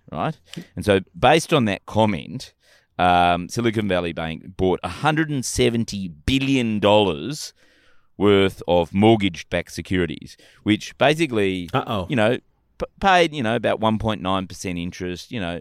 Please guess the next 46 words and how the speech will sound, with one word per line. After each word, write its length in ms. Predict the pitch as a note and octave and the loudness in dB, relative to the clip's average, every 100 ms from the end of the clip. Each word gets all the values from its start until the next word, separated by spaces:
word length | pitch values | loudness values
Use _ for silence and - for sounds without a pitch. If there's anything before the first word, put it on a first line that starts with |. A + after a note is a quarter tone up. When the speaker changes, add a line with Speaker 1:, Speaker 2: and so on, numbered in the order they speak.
| _ | _
Speaker 1:
low 220 | A2 C3+ C3+ | -2 4 4
yield. 440 | A2+ G2+ F#2 F#2 - | 4 0 -2 -4 2
But 500 | F3 G2 D#2 G#2 - _ _ | 4 4 -2 -8 -14 _ _
the 100 | A2+ | 2
whole 140 | C3+ | 4
point 220 | B2 A#2+ G#2 | 4 0 0
is 360 | F#2+ F2+ E2 _ _ _ _ _ _ - | -2 -6 -10 _ _ _ _ _ _ 2
totally 320 | E3+ E3 C3 | 4 6 4
hold 220 | A#2+ G#2+ | 4 2
their 100 | F#2+ | -2
value 340 | F2+ F2+ F2 F2 | -2 -2 0 -2
as 220 | G2+ G#2+ C3+ | 0 -2 4
long 300 | D#3+ F#3 F3+ | 6 6 4
as 100 | D3+ | 2
interest 400 | D3+ D3 C#3 C3+ | 2 0 0 2
rates 260 | B2+ - | 0 0
didn't 260 | - A#2+ A#2 | -8 -6 -4
start 280 | - A2 G2 | 0 0 2
going 300 | G2 F#2+ A2 | 0 2 2
up. 80 | |
Speaker 2:
Aren't 140 | G3 C4 | 2 4
mortgage-backed 560 | G#3+ G3+ E3 - C3 - | 6 8 6 2 0 0
securities 580 | C3+ A2 B2 A#2+ G#2+ - | -6 2 4 4 0 -4
Speaker 1:
Right. 40 | |
Speaker 2:
the 140 | G#2+ G2+ | -6 -6
literal 500 | G#2 A2 - G#2+ G2+ | -4 -6 -2 -2 -2
thing 360 | - G2+ G2 | -4 -4 -4
that 160 | G2+ - | -6 -6
caused 320 | F#2+ F#2 - | -4 -4 -4
the 120 | F#2+ | -8
two 240 | F2 - F#2+ | -8 -8 -2
thousand 320 | F#2+ E2+ E2+ | -2 -4 -8
and 80 | E2+ | -12
eight 80 | |
financial 340 | - E2+ - E2 | -10 -12 -10 -8
crisis? 140 | - | 2
Speaker 1:
Shut 160 | A3 G3 | 4 8
up, 180 | F3 - | 6 4
Dom. 320 | C3 C3 G3 | 2 2 2
Speaker 2:
The 80 | G#3+ | -2
G 120 | G#2 | 2
F 60 | A2 | 4
C? 40 | |
Speaker 1:
Shut 180 | G3+ F3+ | 8 8
up, 240 | E3 E3 C#3 | 8 6 4
Dom. 380 | C#3 D3 A3 | 4 4 0